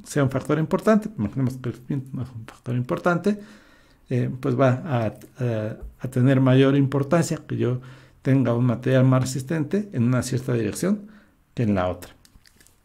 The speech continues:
Como verán, en el caso dos, en general el material compuesto va a tener un módulo de Young menor que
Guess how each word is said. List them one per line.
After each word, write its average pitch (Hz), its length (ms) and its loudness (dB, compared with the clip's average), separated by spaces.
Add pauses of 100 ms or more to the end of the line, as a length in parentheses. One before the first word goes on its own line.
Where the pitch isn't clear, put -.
(500)
Como 165 160 4
verán, 185 280 6
en 139 140 4
el 127 140 4
caso 147 280 0
dos, 190 340 4 (640)
en 156 160 4
general 175 460 4
el 185 100 4
material 156 440 4
compuesto 175 800 2 (800)
va 147 240 4
a 147 120 2
tener 156 440 6
un 175 160 4
módulo 151 340 8
de 143 140 8
Young 143 320 4 (720)
menor 147 420 8 (840)
que 208 380 4